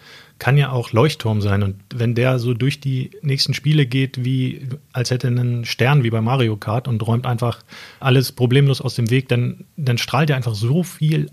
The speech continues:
aus für seine Mitspieler, die daran wachsen. Und der Peter Vollmann, mit dem hattest du ja am Dienstag auch gesprochen, der sagt ja das so ähnlich, ne? Der Benkovic ist halt ganz klar jemand, der Stabilität,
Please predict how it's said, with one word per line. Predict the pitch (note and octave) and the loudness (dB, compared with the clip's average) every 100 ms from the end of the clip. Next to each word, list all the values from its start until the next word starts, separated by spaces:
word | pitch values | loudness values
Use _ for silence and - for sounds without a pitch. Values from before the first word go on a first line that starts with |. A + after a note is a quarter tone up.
| _ | _
aus | C#3 D3+ D#3+ - - | 0 0 0 -4 -10
für | - | -6
seine | A#2 B2 A#2+ | -2 0 2
Mitspieler, | C#3 - - A2 A#2 | 0 -2 -4 -2 -2
die | A2 A#2 A#2+ A#2 - - - _ | -4 -4 -2 -4 -6 -18 -20 _
daran | B2 B2 A2+ | 4 4 4
wachsen. | C#3+ - G#2 | 2 2 0
Und | |
der | G#2 | 0
Peter | G#2 B2+ A#2+ | 0 0 0
Vollmann, | C3+ C#3+ C#3 | 2 4 4
mit | B2+ A#2+ | 2 0
dem | C3 | -2
hattest | A#2 - | -2 -2
du | |
ja | C3+ B2 - | -2 -2 -8
am | A#2+ A#2+ A#2+ B2 B2 A#2+ B2 B2+ B2 | -6 -4 -4 -4 -6 -8 -10 -10 -4
Dienstag | B2+ D#3 C#3+ | 0 2 0
auch | C3 | -2
gesprochen, | - - C#3+ D3 D3 - - - - - | -6 -6 -2 0 0 -2 -20 -20 -20 -6
der | B2 A2+ | 0 4
sagt | C3 C#3 | 4 4
ja | |
das | A#2+ A#2+ - - - | 4 2 -2 -8 -10
so | F3 A#2+ | -4 0
ähnlich, | C#3+ C#3+ B2+ - | 4 4 4 2
ne? | A#2 C3+ | 2 2
Der | A2+ A2 A2+ - - _ - C#3 | 2 0 -2 -8 -18 _ -18 -2
Benkovic | C3 D3 D3 D3 | 0 2 2 0
ist | D3 | -4
halt | B2 | -4
ganz | C3+ B2+ D3 | -2 -2 -2
klar | C#3 C3+ | -2 0
jemand, | C3 C#3+ C3+ | 2 0 0
der | C3 B2 A#2+ - | 0 0 -2 -6
Stabilität, | - - B2 B2+ A#2+ - C#3 D3+ D3 | -12 -6 -4 -2 -4 -4 0 0 -2